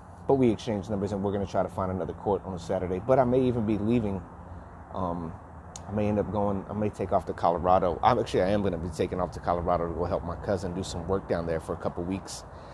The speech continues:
and then get back to L A and get the ball rolling, man. I, I, I'm, I'm, I'm, um,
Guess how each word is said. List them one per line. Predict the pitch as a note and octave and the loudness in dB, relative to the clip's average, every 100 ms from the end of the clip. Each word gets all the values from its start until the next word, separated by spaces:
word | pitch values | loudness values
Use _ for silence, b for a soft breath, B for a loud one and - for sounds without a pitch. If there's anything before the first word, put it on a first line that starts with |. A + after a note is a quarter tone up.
| B B | B B
and | F#2 | -2
then | F#2 | 0
get | G2 F2 | 0 2
back | F#2+ | 2
to | - - | 2 0
L | G2+ G#2 | 2 6
A | A#2 | 6
and | A2+ F2+ | 4 0
get | G2+ | -6
the | G2+ | -2
ball | G#2+ G#2+ G#2+ | 2 4 4
rolling, | A2 C#3+ A2 G2+ | 4 4 2 2
man. | A2 A2+ | 2 2
I, | G#2+ | 0
I, | G#2 - - | -4 -6 -4
I'm, | F#2 F2 - | -4 -4 -4
I'm, | F2+ F#2 F#2+ - | -2 -2 -4 -4
I'm, | G2+ F#2+ | -2 0
um, | F#2 F2 D#2 | 0 -2 -4